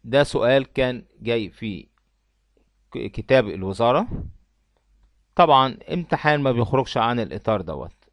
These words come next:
وطبعًا الامتحان الجديد اللي هو المجمع بيبقى كله اختيارات، والاختيارات دي لازم تبقى انت فاهم ال-، برضو الدرس والمنهج بتاعك كويس. عندنا س بتساوي واحد واتنين وتلاتة وخمسة. لو قال لي مثلها لي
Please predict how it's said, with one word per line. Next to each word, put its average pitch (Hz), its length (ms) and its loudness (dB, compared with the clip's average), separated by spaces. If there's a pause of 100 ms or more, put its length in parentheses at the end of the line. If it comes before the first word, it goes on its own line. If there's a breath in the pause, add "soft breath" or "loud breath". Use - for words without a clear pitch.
(160)
وطبعًا 139 400 4
الامتحان 117 420 0
الجديد 113 460 -6
اللي 113 120 -4
هو 123 120 2
المجمع 113 480 -2
بيبقى 104 260 -2
كله 113 340 -4
اختيارات، 113 760 0 (680)
والاختيارات 123 640 4
دي 151 140 -2
لازم 170 240 2
تبقى 127 240 0
انت - 120 4
فاهم 120 300 4
ال-، 104 80 -2
برضو 120 480 -4
الدرس 104 520 2
والمنهج 104 440 -8
بتاعك 87 320 -4
كويس. - 340 -18 (640)
عندنا 151 440 2
س - 260 -6 (600)
بتساوي 120 880 0 (920)
واحد 117 640 4
واتنين 113 440 4
وتلاتة 110 420 4
وخمسة. 98 380 0
لو 101 100 2
قال 170 120 6
لي 180 80 6
مثلها 139 480 8
لي 175 320 0